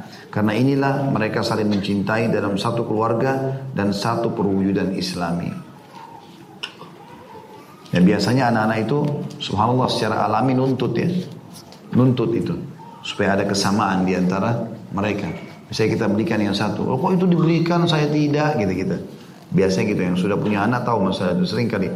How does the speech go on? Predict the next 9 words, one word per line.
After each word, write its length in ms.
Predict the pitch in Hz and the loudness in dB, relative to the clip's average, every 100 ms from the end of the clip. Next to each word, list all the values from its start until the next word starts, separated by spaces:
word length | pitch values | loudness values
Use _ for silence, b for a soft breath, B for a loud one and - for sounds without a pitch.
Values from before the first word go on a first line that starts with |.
| 92 B B - | -6 B B -2
Makanya 240 | 98 135 | 2 2
teman-teman, 300 | 127 117 127 127 | 2 2 2 2
kalau 140 | 113 | 0
kita 160 | 117 123 | 2 2
didik 240 | 120 120 117 | 2 2 0
mereka 240 | 113 120 | 0 0
terbiasa 560 | 113 107 104 101 - 139 | 0 0 2 0 0 0
selalu 320 | 110 107 113 | 0 0 0
sama, 640 | 110 104 107 127 - - | 2 2 2 0 -2 -6